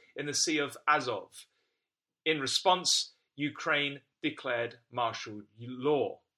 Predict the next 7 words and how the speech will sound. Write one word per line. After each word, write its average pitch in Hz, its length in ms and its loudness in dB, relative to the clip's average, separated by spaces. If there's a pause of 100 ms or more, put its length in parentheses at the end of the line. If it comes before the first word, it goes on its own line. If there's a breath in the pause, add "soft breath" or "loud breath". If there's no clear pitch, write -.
(1800)
The 143 60 -2
Russians 208 420 6
continued 202 580 -2
to 190 80 -2
be 156 160 2
a 139 80 4
strong 180 500 2